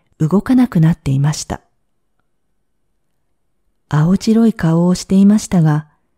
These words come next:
口元は幸せそうに笑っていました。少女は座ったまま硬くなっていて、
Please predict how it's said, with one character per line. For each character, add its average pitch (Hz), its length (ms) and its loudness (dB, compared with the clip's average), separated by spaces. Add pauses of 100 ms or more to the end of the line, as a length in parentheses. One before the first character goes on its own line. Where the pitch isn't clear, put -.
(480)
口 - 300 -4
元 196 300 2
は 190 140 0
幸 202 440 -2
せ 220 160 -2
そ 214 220 -2
う 208 40 4
に 202 160 4
笑 156 260 -2
っ - 120 -10
て 170 100 -2
い 165 80 4
ま 165 120 2
し - 120 -10
た。 - 180 -12 (1600)
少 202 260 -2
女 165 160 -4
は 139 220 -6 (440)
座 180 240 -2
っ 214 80 -2
た 208 200 -4
ま 190 140 2
ま 180 300 -2 (260)
硬 190 260 -4
く 220 120 0
な 220 140 4
っ 220 120 -10
て 190 100 -2
い 175 80 0
て、 151 320 -6